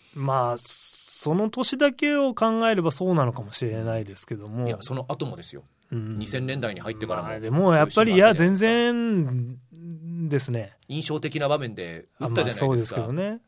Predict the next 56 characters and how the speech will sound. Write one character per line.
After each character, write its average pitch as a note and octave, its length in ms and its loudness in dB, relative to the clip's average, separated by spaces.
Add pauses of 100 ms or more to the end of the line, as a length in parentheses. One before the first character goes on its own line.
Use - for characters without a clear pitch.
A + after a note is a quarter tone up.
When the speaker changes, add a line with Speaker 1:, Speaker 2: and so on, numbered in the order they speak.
(420)
Speaker 1:
で F3 80 -2
も、 - 20 2
Speaker 2:
チ F3 60 4
ャ A#3 80 6
ン G#3 60 4
ス C#3 100 -2
に B2+ 100 -4
強 D#3 260 8
い C#3 40 4
で A2+ 80 -2
す - 100 -6
よ。 D#2+ 160 -10
Speaker 1:
<laughs> C3+ 320 6
Speaker 2:
そ D#3 100 6
の D#3+ 100 8
時 C#3 180 4
の A2 80 -2
大 A2+ 180 -2
勢 F#2 140 -8
さ F2+ 100 -10
ん D#2 100 -10
は。 D2 120 -10 (340)
Speaker 1:
そ - 140 -6
う A#2+ 60 0
な A#2 40 2
ん - 40 -2
で G#2+ 40 -6
す - 80 -8
か G#2+ 100 -12
ね。 C3+ 380 4
ま A#2+ 380 0
あ、 - 320 -18
よ G#3+ 100 0
く C#3+ 300 -2
捉 F3 240 2
え F#3 80 4
る C#3 60 -2
っ B2 40 -4
て - 180 -12
バ A2+ 140 -6
ッ - 60 -10 (100)
テ B2+ 120 -6
ィ - 20 -4
ン A2 40 -6
グ G#2+ 60 -8
で G#2 60 -8
言 A2 100 -6
い - 20 -6
ま G#2+ 140 -8
す - 100 -12
け G#2+ 120 -16
ど、 G2 100 -12
Speaker 2:
は G2+ 180 -6
い。 B2 80 -18
Speaker 1:
あ A#2+ 220 0
の、 A2 800 -8